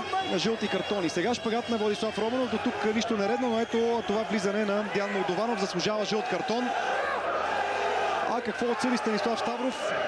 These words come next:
си признавам, че не можах да разбера. Нарушение за Локомотив Пловдив вместо за Локомотив София. Нека не се вглеждаме толкова в, а, подобни положения, а да видим какво се случва на терена.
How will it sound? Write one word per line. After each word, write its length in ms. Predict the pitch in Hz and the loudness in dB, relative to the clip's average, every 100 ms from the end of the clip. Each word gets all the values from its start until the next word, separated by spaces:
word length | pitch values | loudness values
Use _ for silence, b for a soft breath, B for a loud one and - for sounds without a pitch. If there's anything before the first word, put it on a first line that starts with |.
| - | 0
си 100 | 220 | 0
признавам, 420 | 202 190 226 226 | 0 0 0 0
че 80 | 226 | 0
не 80 | 220 | 2
можах 260 | 202 214 208 | 2 2 2
да 100 | 196 | 0
разбера. 360 | 165 196 247 269 - - - - - - - - | 0 0 0 -2 -4 -4 -4 -4 -4 -2 -2 0
Нарушение 460 | 190 185 233 226 | 2 2 2 2
за 100 | 196 | 2
Локомотив 460 | 214 202 208 196 208 | 0 2 2 2 0
Пловдив 320 | 196 214 208 - - - - - - - - | 0 0 0 -2 -4 -2 -2 -2 -4 -4 -4
вместо 340 | 180 185 170 202 | -2 0 0 2
за 120 | 185 | 2
Локомотив 480 | 175 - 175 160 - | 2 2 0 0 0
София. 400 | 202 180 254 269 - - - - - - - | 0 2 0 0 -4 -6 -6 -6 -4 -2 -2
Нека 180 | 220 208 | 0 0
не 80 | |
се 120 | 190 208 | 0 0
вглеждаме 380 | 202 196 196 | 0 0 0
толкова 480 | 190 208 196 190 185 | 0 0 2 2 2
в, 100 | - | 0
а, 100 | 196 | -2
подобни 400 | - 185 196 190 | -2 -2 0 -2
положения, 680 | - 180 175 269 285 285 285 - | 0 0 2 2 2 2 0 0
а 280 | 240 254 233 | 0 2 0
да 80 | 208 | 0
видим 320 | 226 226 240 - - - - - - - - 571 - 508 - - - - - - - - - | 2 2 2 -2 -4 -6 -6 -4 -2 -2 -2 -2 0 0 0 -2 -2 -2 -4 -2 -2 -2 -2
какво 240 | 185 214 | -2 0
се 80 | 196 | 0
случва 300 | 185 208 202 | 0 0 0
на 80 | 202 | 0
терена. 460 | - 196 262 294 | 0 0 2 2